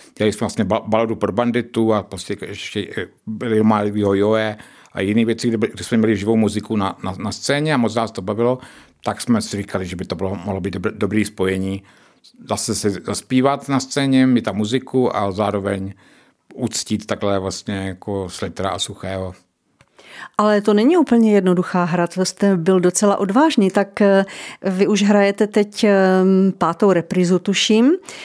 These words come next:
Speaker 2: sedmnáctého října budete mít představení, eh, tak, eh,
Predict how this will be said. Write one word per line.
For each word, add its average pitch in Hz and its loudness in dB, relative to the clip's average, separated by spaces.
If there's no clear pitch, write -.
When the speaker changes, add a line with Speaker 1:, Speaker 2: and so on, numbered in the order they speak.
Speaker 2:
sedmnáctého 196 2
října 180 4
budete 175 2
mít 180 2
představení, 175 0
eh, 185 -2
tak, - -4
eh, 202 6